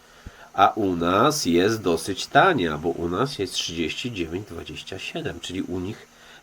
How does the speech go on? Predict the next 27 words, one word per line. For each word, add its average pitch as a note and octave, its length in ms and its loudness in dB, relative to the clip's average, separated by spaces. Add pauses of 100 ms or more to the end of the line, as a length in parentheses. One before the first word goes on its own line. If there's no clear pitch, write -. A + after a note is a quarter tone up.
pięćdziesiąt G#2+ 500 -2
trzy, A2 380 0
czyli G2+ 240 -2
u F#2+ 280 -2
nich E2+ 340 -4
jest F#2+ 160 -4
droższa E2+ 600 0
o A#2 180 2
dwadzieścia F#2 880 -4
pięć F2+ 300 -6
procent, A2+ 440 -2
akurat B2 340 2
tamta. C3+ 360 6 (500)
Może E3 260 6
u C3 160 8
nas D3+ 220 6
jest D3 160 2
jakaś C3+ 260 6
gorsza, C#3 400 4 (200)
bo A2 80 -4
to B2+ 80 6
jest - 160 -2
Active C#3+ 420 2
Mix C3+ 320 0
sałata A#2+ 460 6
z - 80 -6
rukolą, A#2+ 560 6